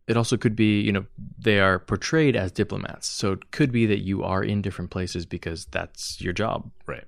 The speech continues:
Speaker 1: You know, you're sent off to do this because you are the one who's able to do it.
Speaker 2: Yeah. And I mean, if you're gonna regularly march on the King's Road, you better be prepared to handle the bandits.
Speaker 1: <laughs>
Speaker 2: You also might be brought in s-,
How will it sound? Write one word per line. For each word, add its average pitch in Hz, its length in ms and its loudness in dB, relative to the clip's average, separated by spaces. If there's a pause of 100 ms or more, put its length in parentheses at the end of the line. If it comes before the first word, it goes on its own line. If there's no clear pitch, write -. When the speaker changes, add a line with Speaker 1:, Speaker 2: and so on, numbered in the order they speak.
Speaker 1:
You - 80 -12
know, 92 160 -8
you're 87 200 -8 (100)
sent - 460 -2
off 92 180 -2
to 104 80 -4
do 95 140 0
this 92 180 -2
because 104 640 0
you 95 140 2
are 90 100 2
the 92 100 -2
one 85 460 -4 (360)
who's 82 420 -6 (440)
able 90 240 -2
to - 100 -12
do 101 140 -6
it. - 120 -12 (120)
Speaker 2:
Yeah. 69 380 -2
And 85 320 -2
I 87 40 0
mean, 90 180 0
if 80 160 -6
you're 95 120 -4
gonna 85 260 -2
regularly 76 520 -2
march 76 320 -4
on 78 100 -4
the 76 100 -4
King's 80 360 -6
Road, 80 500 -2 (140)
you 95 260 -4
better 95 220 -2
be 95 180 -2
prepared 104 440 0
to 104 200 0
handle 123 320 0
the 123 100 0
bandits. 69 560 -2 (300)
Speaker 1:
<laughs> 127 100 -2 (800)
Speaker 2:
You 113 180 0
also 135 220 -2
might 107 180 -2
be - 100 -14
brought 80 300 0
in 76 400 -2
s-, - 200 -16